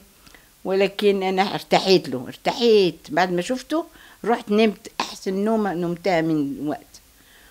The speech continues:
وعارفة إن سيدنا حيعمل حاجات حلوة، والله ينصره، الله م-، ي-، ي-،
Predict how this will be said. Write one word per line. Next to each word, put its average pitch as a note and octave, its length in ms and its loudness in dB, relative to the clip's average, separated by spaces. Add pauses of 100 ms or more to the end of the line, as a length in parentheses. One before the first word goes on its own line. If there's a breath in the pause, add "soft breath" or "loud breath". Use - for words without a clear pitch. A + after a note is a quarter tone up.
(180 soft breath)
وعارفة F3+ 480 2
إن F3+ 140 0
سيدنا F#3 400 -2
حيعمل F3 440 -4
حاجات D#3 320 -8
حلوة، F3+ 380 0 (480 loud breath)
والله E3 480 -2
ينصره، E3+ 640 -4
الله E3 380 -4
م-، D#3 120 -4
ي-، D3 40 -4
ي-، C3 1000 -8